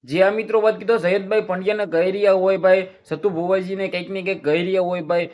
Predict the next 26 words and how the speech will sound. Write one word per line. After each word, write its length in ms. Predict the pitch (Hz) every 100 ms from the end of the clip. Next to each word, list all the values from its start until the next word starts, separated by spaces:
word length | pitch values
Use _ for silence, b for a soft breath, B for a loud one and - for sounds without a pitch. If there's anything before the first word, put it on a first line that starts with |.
| B -
પરંતુ 340 | 170 202 233
એ 80 | 226
કંઈક 200 | 208 208
ને 120 | 220
કંઈક 280 | 220 - -
એડિટિંગ 400 | 190 220 247 220
કરીને 300 | 226 226 214
વીડિયો 280 | 185 220 214
વાયરલ 240 | 214 214
કરવામાં 360 | 190 190 170 127
આવ્યો 180 | 110
છે. 140 | 110 113 _ _ _ _ _ _
જી 120 | 127
હા 140 | 156 190
મિત્રો, 300 | 220 214 226
વાત 220 | 220 208
કીધું 200 | 214 220
કંઈક 200 | 196 196
ને 120 | 220
કંઈક 160 | 202 208
એક 160 | 220 190
દીપક 280 | 165 196
સોડાસમા 440 | 202 208 202 214 208
કહી 220 | 175 185
રહ્યા 180 | 233 226
છે, 280 | 202 180